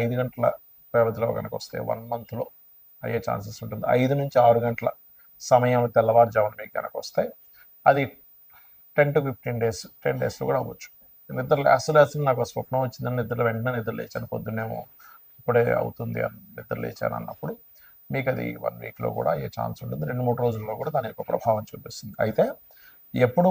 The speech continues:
కూడా మీకు ఎటువంటి స్వప్నం వచ్చినా గుర్తుపెట్టుకోండి, అర్ధరాత్రి కూడా మెలకు వచ్చింది ఒక స్వప్నం వచ్చి, అది మంచి స్వప్నం అయితే ఇక నిద్రపోవద్దని చెప్తుంది శాస్త్రం. రెండు మూడు గంటలప్పుడు వచ్చింది,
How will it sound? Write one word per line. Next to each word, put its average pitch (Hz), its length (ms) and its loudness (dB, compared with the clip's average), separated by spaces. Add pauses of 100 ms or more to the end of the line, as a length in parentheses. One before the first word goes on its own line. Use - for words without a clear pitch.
కూడా 156 240 10
మీకు 139 220 -4
ఎటువంటి 143 340 0 (100)
స్వప్నం 120 400 -2
వచ్చినా 117 320 -4 (140)
గుర్తుపెట్టుకోండి, - 600 -10 (680)
అర్ధరాత్రి 135 440 6
కూడా 147 120 -4
మెలకు 120 280 -4
వచ్చింది 120 260 -6
ఒక - 100 -10
స్వప్నం 120 380 -4
వచ్చి, - 140 -16 (120)
అది 120 180 2
మంచి 120 280 -2
స్వప్నం 127 400 0
అయితే 113 240 -6
ఇక 147 120 -6
నిద్రపోవద్దని 113 600 -4
చెప్తుంది 113 340 -10
శాస్త్రం. 120 320 -2 (120)
రెండు 123 200 0
మూడు 117 180 2
గంటలప్పుడు 123 380 -4
వచ్చింది, - 280 -12